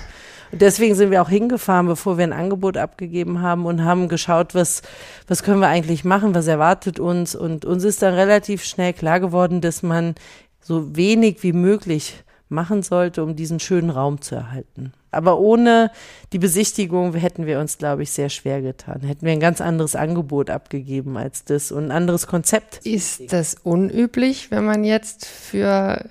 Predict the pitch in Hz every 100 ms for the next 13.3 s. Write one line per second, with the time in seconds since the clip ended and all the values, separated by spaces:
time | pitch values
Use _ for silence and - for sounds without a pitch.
0 | _ - 190 180 185 175 180 180 202 202
1 | 208 180 175 - - 175 202 - - 196
2 | 202 202 - - _ - 185 185 196 196
3 | 196 190 190 185 185 - - _ _ _
4 | - - - - - 180 185 - 175 175
5 | 175 156 170 - 160 156 156 156 160 160
6 | 160 160 - 165 165 160 - - - 156
7 | 156 160 160 151 - - 196 214 156 151
8 | 160 160 151 156 - 151 147 156 - 143
9 | 160 - _ - - 190 170 175 180 202
10 | 170 185 180 170 170 156 175 185 147 170
11 | - 170 165 156 160 160 170 190 - -
12 | 143 180 165 160 170 170 - 156 151 151
13 | 170 208 208